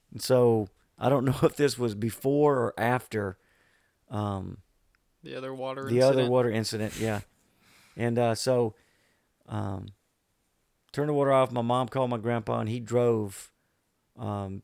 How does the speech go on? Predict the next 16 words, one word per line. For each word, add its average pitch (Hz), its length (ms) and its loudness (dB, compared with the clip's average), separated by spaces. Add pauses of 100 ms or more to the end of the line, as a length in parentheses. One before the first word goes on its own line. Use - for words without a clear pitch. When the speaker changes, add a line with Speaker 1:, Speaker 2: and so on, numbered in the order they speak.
Speaker 1:
thirty 131 240 0
minutes, 123 340 0
'cause 107 140 -6
they 117 100 4
lived 117 240 -2
thirty 113 220 -2
minutes 107 220 -4
away. 107 260 0
Drove 113 260 0
thirty 117 260 -2
minutes 113 280 -4
just 107 180 -10
to - 40 -12
come 104 340 -4 (640)
fix 123 260 -4
that. 98 240 -8